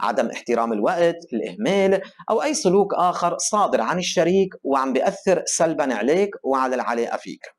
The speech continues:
ومن بعد ما تحدد هيدا السلوك لازم تخبر شريكك بصراحة عنه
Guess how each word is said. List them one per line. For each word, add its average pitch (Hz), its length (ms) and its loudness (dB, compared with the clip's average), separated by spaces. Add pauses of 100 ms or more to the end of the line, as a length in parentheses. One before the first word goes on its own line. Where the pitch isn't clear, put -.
(200)
ومن 214 400 2
بعد 240 200 0
ما 208 120 0
تحدد 160 420 -2
هيدا 143 200 2
السلوك 143 680 2
لازم 151 420 2
تخبر 131 580 -2
شريكك 185 560 0 (160)
بصراحة 156 880 2
عنه 156 480 2